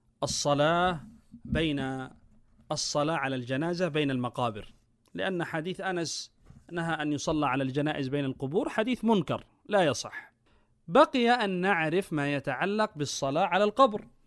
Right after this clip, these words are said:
فقد عرفنا أن الصلاة على الجنائز وسط المقابر لا بأس بها، فقد فعل ذلك الصحابة، وقد حضر جمع منهم ولم ينكروا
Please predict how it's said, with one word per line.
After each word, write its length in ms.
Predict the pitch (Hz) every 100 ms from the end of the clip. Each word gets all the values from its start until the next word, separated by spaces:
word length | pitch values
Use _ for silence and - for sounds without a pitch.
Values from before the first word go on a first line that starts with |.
| _ _ _
فقد 300 | _ 156 160
عرفنا 720 | 147 160 180 175 156 147 147 - - - - - - - -
أن 200 | 165 156
الصلاة 680 | 135 - 143 160 165 156 127 _ _
على 280 | 123 143 156
الجنائز 920 | 135 131 135 147 139 131 123 - - _ _ _
وسط 580 | 143 180 190 156 143 _ _ _
المقابر 800 | 147 135 127 - 151 131 156 214 254 - _ - -
لا 240 | 135 170 196
بأس 280 | 175 -
بها، 380 | 131 127 113 - - - -
فقد 280 | 143 139 -
فعل 260 | 156 143
ذلك 360 | 131 156 135 131
الصحابة، 640 | - 120 - 151 127 113 - - - - - - - -
وقد 280 | 131 135 123
حضر 400 | 156 139 131 127
جمع 360 | 139 160 127
منهم 440 | 131 147 131 123 120
ولم 240 | 143 165
ينكروا 680 | 156 139 147 135 135 131